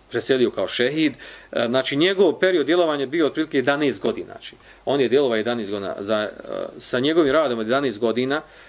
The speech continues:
tim tavijskim djelovanjem, e, on je ostavio iza sebe, onog momenta kad umro, ostavio iza sebe dvanaest hiljada ljudi koji su bili, znači, na ispravnom akidi, na ispravnom menheđu, e, spremni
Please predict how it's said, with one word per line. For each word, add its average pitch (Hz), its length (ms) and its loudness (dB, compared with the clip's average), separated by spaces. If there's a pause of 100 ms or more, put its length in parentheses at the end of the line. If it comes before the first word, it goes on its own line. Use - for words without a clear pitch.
(100)
tim 123 160 0
tavijskim 127 480 0
djelovanjem, 131 600 0 (500)
e, - 40 -8 (380)
on 143 180 0
je 131 80 2
ostavio 123 480 0
iza 104 160 -4
sebe, 101 280 -2
onog 120 220 0
momenta 117 240 -2
kad 104 140 -4
umro, 120 180 0
ostavio 120 360 0
iza 101 140 -2
sebe 123 280 0
dvanaest 117 800 -2
hiljada 104 480 -2
ljudi 85 420 -14 (1000)
koji 110 180 2
su 104 140 -4
bili, 113 260 2
znači, 98 260 -6
na 107 60 -2
ispravnom 120 440 -2
akidi, 113 440 -2
na 104 140 -8
ispravnom 110 460 -4
menheđu, 113 420 -4 (540)
e, 104 360 0 (100)
spremni 165 640 0